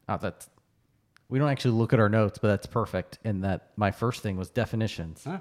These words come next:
Speaker 2: yeah, good.
Speaker 1: Let's define some of these buzzwords. Online, in our context, is gonna be anything that is not a piece of paper. It can be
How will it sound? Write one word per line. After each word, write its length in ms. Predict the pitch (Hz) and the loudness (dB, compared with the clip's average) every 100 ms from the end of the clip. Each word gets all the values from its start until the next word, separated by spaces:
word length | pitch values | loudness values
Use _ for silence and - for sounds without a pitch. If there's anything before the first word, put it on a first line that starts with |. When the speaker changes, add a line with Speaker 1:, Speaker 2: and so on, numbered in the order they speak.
| - | -8
Speaker 2:
yeah, 160 | 170 143 | -8 -6
good. 140 | 175 156 | -6 -4
Speaker 1:
Let's 160 | 151 - | -2 -2
define 400 | 151 - 160 165 | -2 4 4 4
some 180 | - 107 | 2 -2
of 60 | |
these 160 | 87 87 | -2 -4
buzzwords. 680 | 90 90 80 82 78 76 - _ _ _ _ _ _ - | -2 -4 -2 -4 -4 -8 -18 _ _ _ _ _ _ 0
Online, 680 | 147 147 101 92 110 160 156 - _ _ _ _ _ _ _ _ - | 4 4 4 2 0 -2 -6 -18 _ _ _ _ _ _ _ _ -8
in 180 | 113 101 - | -4 -4 -2
our 300 | 110 127 123 | 2 2 2
context, 880 | - 95 92 95 87 - - - - | 0 -2 -2 -2 -2 -2 -10 -16 -10
is 160 | 101 92 | -8 -4
gonna 240 | 104 92 | -4 -4
be 560 | 85 92 87 85 85 - - | -4 -4 -4 -4 -4 -6 -6
anything 560 | 107 110 101 107 101 90 | -4 -4 -4 -4 -4 -4
that 140 | 87 | -4
is 180 | 87 78 | -4 -6
not 580 | 87 87 95 98 - _ - | -6 -4 -2 -4 -8 _ -16
a 60 | - | -16
piece 440 | - - 101 - | -16 -16 -14 -10
of 140 | 90 - | -12 -12
paper. 400 | - 82 - 57 _ _ _ _ _ _ - | -12 -10 -10 -14 _ _ _ _ _ _ -12
It 120 | 95 | -8
can 220 | 101 95 | -6 -6
be 440 | 85 90 87 87 | -6 -8 -6 -8